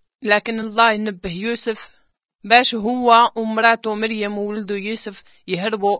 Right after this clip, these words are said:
لبلاد مصر حتى يزول الخطر اللي كاين. وفي قصة تانية كيقول لنا الكتاب المسيح المقدس منين يسوع كان صغير كان كيكبر في ذاته وفي عقله وفي حكمته،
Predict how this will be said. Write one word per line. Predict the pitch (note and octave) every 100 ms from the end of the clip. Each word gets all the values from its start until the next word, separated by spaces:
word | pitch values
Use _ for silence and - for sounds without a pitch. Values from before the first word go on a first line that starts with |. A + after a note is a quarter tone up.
| -
لبلاد | G3+ F#3+ G#3 F#3
مصر | G3+ G#3+ B3 B3+ _ _ _ _ _
حتى | - A#3+ A3+ A3+
يزول | A3+ G3+ B3 A#3
الخطر | A3+ A3+ A3+ A3+
اللي | G#3+ G#3 F3+
كاين. | - F#3 E3+ E3+ _ _ _ _ _ _ _ _ -
وفي | G#3 -
قصة | C4+ C4+ C#4
تانية | C#4 C4 B3 A#3
كيقول | B3 - G#3+ G#3 A#3+ A#3+ A3+
لنا | A3 G#3
الكتاب | G3+ - G#3+ G3
المسيح | G#3 G3 G3 G#3 G3+
المقدس | G3+ G3 - G#3 F3+ A3 A#3+ - _ _ _ G3+
منين | G3+ G#3 G3+ G3+
يسوع | G3 F#3+ A#3 F#3
كان | - F#3+
صغير | - F#3 G#3 B3 _ _ _ _ _ _ -
كان | B3 A#3+
كيكبر | A#3 A#3 G#3+ A3
في | -
ذاته | G#3 A3 A3
وفي | A3 G#3 -
عقله | C#3+ - A3
وفي | A3 A3 G#3+ -
حكمته، | - G#3 F#3+ F3